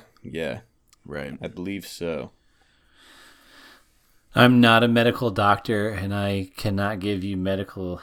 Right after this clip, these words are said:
Speaker 3: information, and my opinion is worth about a hill of beans, but I would not give my teenager, uh, this medical device. I don't have one, but if they were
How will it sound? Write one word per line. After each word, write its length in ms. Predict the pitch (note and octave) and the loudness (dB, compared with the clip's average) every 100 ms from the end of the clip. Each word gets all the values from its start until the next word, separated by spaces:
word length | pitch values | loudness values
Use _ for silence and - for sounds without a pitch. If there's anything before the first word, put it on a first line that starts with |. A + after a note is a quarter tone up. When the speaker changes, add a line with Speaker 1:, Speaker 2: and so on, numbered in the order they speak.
| - | -8
Speaker 3:
information, 960 | A2 - G#2 G2+ G2+ - A2 G2+ F#2+ - - _ - | -8 -6 -6 -4 -6 -6 -8 -8 -8 -12 -20 _ -12
and 240 | F2 F2+ | -8 -6
my 140 | F#2+ | -2
opinion 500 | G2 F2+ - G2 F#2 | -4 4 4 6 0
is 220 | F2+ E2+ G2+ | -2 -4 -4
worth 220 | F#2+ - | -4 -4
about 240 | E2+ F#2 | -6 -4
a 40 | E2+ | -4
hill 180 | G2 F#2 | -4 -4
of 120 | D#2+ | -4
beans, 360 | F2+ F2+ E2+ | -4 -4 -4
but 160 | E2+ E2 | -6 -8
I 100 | D#2+ | -8
would 200 | D#2 D2+ | -10 -8
not 360 | E2+ F2 E2+ F#2+ | -6 -4 -4 -6
give 220 | - E2+ | -10 -8
my 160 | F#2 F2 | -8 -8
teenager, 840 | - F#2 E2+ E2 E2 E2 D#2 D2+ _ _ _ - | -8 -8 -8 -8 -10 -10 -12 -12 _ _ _ -14
uh, 200 | - D#2 | -10 -8
this 240 | F2+ - | -8 -8
medical 360 | F2 E2 D#2+ E2 | -8 -8 -10 -12
device. 640 | D#2 D#2 D2+ - - - _ _ _ _ _ _ _ _ _ _ | -12 -12 -12 -14 -16 -18 _ _ _ _ _ _ _ _ _ _
I 60 | A#2+ | -2
don't 120 | G2 | -2
have 260 | F2 A#2+ E2 | 4 4 4
one, 220 | E2 D#2+ | -2 -4
but 220 | F#2 G#2 _ | -4 -6 _
if 200 | - A2 | -8 -8
they 160 | - F2 | -4 -4
were 160 | E2 | -4